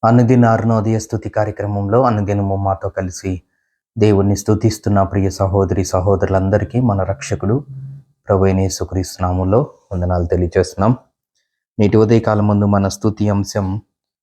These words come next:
సంస్కరణకర్త అయిన యేసుక్రీస్తు వారిని జ్ఞాపకం చేసుకొని మనం దేవుణ్ణి స్తుతిద్దాం. యోహాను సువార్త రెండవ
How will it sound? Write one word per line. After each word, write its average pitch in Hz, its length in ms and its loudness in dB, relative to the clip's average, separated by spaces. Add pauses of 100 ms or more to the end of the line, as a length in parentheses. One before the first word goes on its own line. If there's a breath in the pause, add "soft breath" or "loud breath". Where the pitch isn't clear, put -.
(680)
సంస్కరణకర్త 113 1200 -2
అయిన 98 380 -2
యేసుక్రీస్తు 104 720 -4
వారిని 95 420 2
జ్ఞాపకం 95 440 0 (100)
చేసుకొని 98 400 -2 (640)
మనం 95 240 0
దేవుణ్ణి 95 420 2 (120)
స్తుతిద్దాం. 104 560 0 (400)
యోహాను 98 440 0
సువార్త 95 540 0 (1160)
రెండవ 101 340 4